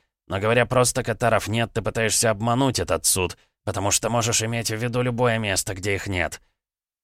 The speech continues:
В глазах осужденного снова появилась ирония. Эймерик, которого это зрелище несколько забавляло, рассудил, что пора вмешаться. "Отец,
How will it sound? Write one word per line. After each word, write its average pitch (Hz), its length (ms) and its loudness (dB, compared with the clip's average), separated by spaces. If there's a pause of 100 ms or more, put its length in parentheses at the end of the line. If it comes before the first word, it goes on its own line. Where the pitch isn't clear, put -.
(160)
В 98 100 -2
глазах 117 360 2
осужденного 127 640 2
снова 120 340 2
появилась 110 540 0
ирония. 85 480 0 (560)
Эймерик, 101 460 2
которого 95 400 2
это 90 220 2
зрелище 90 520 0
несколько 87 420 -2
забавляло, 87 680 2 (300)
рассудил, 120 500 2
что 120 200 0
пора 117 220 2
вмешаться. 101 640 0 (680)
"Отец, - 600 -2